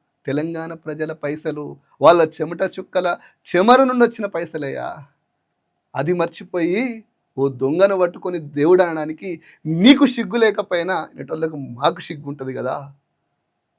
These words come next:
అందశ్రీ నేను అనాలనంటే బాధ అవుతుంది, అయినా అంట గుర్తుపెట్టుకో, ఎందుకంటే లాఠీలు ఇరిగిన లడాయి మనమన్నా నీ పాటనే స్ఫూర్తిగా తీసుకున్నా.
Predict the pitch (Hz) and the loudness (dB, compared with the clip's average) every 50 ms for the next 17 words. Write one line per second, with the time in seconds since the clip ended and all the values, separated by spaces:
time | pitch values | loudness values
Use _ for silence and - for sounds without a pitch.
0 | _ _ _ _ _ _ _ _ _ 208 175 - 151 156 165 - - - 156 151 | _ _ _ _ _ _ _ _ _ _ _ -14 -10 -10 -10 -10 -12 -14 -12 -12
1 | 151 - 156 151 - 139 156 170 160 151 151 143 143 147 160 - - - 143 143 | -12 -14 -14 -10 -4 -2 0 0 0 0 -2 -4 -8 -10 -12 -12 -10 -10 -10 -8
2 | 139 147 147 156 165 160 156 - 139 131 127 120 120 _ _ _ _ _ _ _ | -6 -4 -2 -2 -2 -2 -4 -6 -10 -18 -18 -20 -20 _ _ _ _ _ _ _
3 | _ _ - 131 156 165 160 147 139 139 - 151 151 147 147 143 139 - - - | _ _ -2 0 2 2 2 2 0 -2 -6 -10 -12 -12 -12 -14 -14 -14 -12 -10
4 | 139 120 - - - - - 117 _ _ _ _ _ _ _ _ _ _ _ _ | -10 -10 -10 -12 -18 -20 -20 _ _ _ _ _ _ _ _ _ _ _ _ _
5 | _ _ _ _ _ _ _ _ _ 131 143 147 147 160 160 165 156 139 131 135 | _ _ _ _ _ _ _ _ _ -6 -4 -2 -2 -2 -2 -2 -2 -2 0 0
6 | 139 156 170 165 _ - 196 190 185 175 165 180 175 170 170 170 165 156 147 143 | 0 0 0 -2 _ -8 -8 -4 -4 -2 -2 -2 -2 -2 -4 -4 -2 -2 -2 0
7 | 147 160 160 160 156 151 143 143 147 147 143 143 143 143 143 139 - _ _ _ | 0 0 0 0 -2 -6 -6 -6 -6 -6 -6 -6 -6 -6 -6 -8 -12 _ _ _
8 | _ _ _ _ _ _ _ _ - 135 147 170 190 - 190 185 185 190 185 185 | _ _ _ _ _ _ _ _ -2 2 2 2 4 6 6 6 6 4 2 0
9 | 180 175 175 _ 175 156 156 156 _ - 143 139 139 - _ - - 131 127 | -2 -4 -6 _ -12 -12 -12 -12 _ -14 -14 -14 -14 -16 _ -20 -20 -20 -20